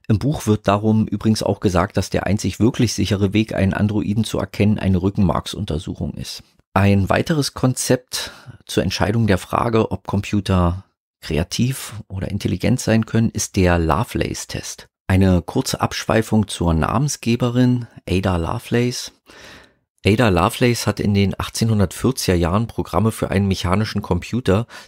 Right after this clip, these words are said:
die Analytical Engine von Charles Babbage, geschrieben. Diese Programme sind leider nie gelaufen, weil die Analytical Engine nie fertiggestellt wurde. Sie wären aber gelaufen, hat man später festgestellt, und die Analytical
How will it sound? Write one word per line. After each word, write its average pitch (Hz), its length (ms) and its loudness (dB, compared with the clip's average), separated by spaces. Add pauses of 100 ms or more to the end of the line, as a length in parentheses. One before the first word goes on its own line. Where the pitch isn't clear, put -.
(120)
die 90 300 0
Analytical 104 880 2
Engine 110 400 0
von 92 320 0
Charles 90 360 -2
Babbage, 98 540 0
geschrieben. - 520 -10 (720)
Diese 95 140 0
Programme 98 420 0
sind 104 240 -2
leider 98 560 2 (160)
nie 95 200 0
gelaufen, 110 720 2 (140)
weil 87 220 2
die 92 280 -2
Analytical 92 580 0
Engine 87 480 0
nie 80 220 -4
fertiggestellt - 880 -6
wurde. - 300 -10 (800)
Sie 92 200 0
wären 143 320 4
aber 120 500 0 (200)
gelaufen, 110 520 2
hat 104 140 -4
man 113 100 -2
später - 320 -2
festgestellt, - 720 -2
und - 240 -2
die 92 220 0
Analytical 95 760 2